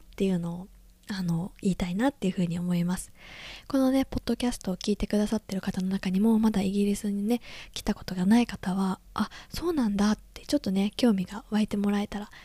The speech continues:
嬉しいなというふうに思います。やっぱりこれもイ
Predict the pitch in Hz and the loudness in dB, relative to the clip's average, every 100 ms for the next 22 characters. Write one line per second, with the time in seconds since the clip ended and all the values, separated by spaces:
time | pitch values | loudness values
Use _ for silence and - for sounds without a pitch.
0 | - 214 196 - 190 185 202 202 - 180 | -4 0 0 0 -2 2 4 2 0 -6
1 | 185 196 180 190 - 196 190 175 185 - | -2 -2 -2 -4 -8 -2 0 0 0 -6
2 | - - - - - - - 269 - 311 | -12 -18 -20 -18 -16 -16 -8 -2 0 0
3 | - 220 233 247 254 - - - - | 0 -2 0 0 -4 -6 -18 -20 -6